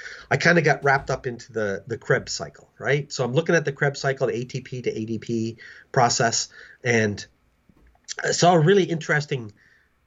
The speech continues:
f-, fact about that. And that was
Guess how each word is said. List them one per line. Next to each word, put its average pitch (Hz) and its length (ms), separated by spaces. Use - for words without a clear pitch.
f-, - 300
fact 180 380
about 101 280
that. - 340
And - 120
that 165 180
was 131 360